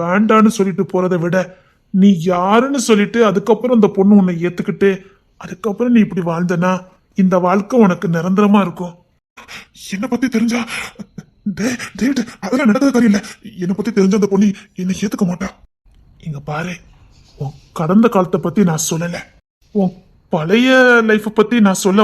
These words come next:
வரல. பின்ன நீ எதை சொல்ல வர? இப்போ நீ பண்ணிக்கிட்டு இருக்கது, இங்க பாரு, இந்த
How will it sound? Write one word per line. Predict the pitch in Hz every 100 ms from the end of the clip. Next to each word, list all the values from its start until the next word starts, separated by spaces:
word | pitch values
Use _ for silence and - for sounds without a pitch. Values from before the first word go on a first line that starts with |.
| 180
வரல. | 165 170 - _ _ _ _
பின்ன | - 226
நீ | 202
எதை | 220
சொல்ல | 240 190
வர? | 185 190 _ _ _ 214
இப்போ | 196 - 240
நீ | 220 -
பண்ணிக்கிட்டு | 214 226 226 202
இருக்கது, | 170 180 185 - _ _ _ _ 214
இங்க | 190 170
பாரு, | 190 190 175 - _ _ _ _ _ - 240
இந்த | 202